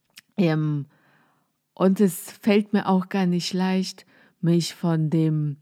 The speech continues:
ähm, von der Vorstellung loszulös-, so lo-, loszulösen, dass ich jetzt irgendwie alles sagen soll, äh, was ich zu dem Thema zu sagen habe. Geht halt nicht. Zum Glück, ne?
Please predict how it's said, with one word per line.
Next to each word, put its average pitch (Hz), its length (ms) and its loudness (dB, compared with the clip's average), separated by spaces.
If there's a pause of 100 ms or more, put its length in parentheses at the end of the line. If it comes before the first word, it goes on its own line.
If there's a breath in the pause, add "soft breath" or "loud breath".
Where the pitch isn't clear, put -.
(520 soft breath)
ähm, 147 800 -4
von 165 180 -4
der 160 100 0
Vorstellung 185 680 2
loszulös-, 160 1000 -2
so - 160 -2
lo-, 196 260 4
loszulösen, 175 960 -2
dass 147 180 -6
ich 151 60 -6
jetzt 151 180 -6
irgendwie 170 360 -2
alles 170 360 0
sagen 156 360 -6
soll, 160 320 -4 (580 loud breath)
äh, 165 260 0
was 160 240 -2
ich 160 160 -4
zu - 160 -10
dem 156 280 -4
Thema 160 340 0
zu 160 160 -8
sagen 165 500 -4
habe. 151 460 -4 (680 soft breath)
Geht 147 320 -4
halt 147 280 -10
nicht. - 420 -16 (480)
Zum 170 280 -2
Glück, 151 440 -4
ne? 160 260 -4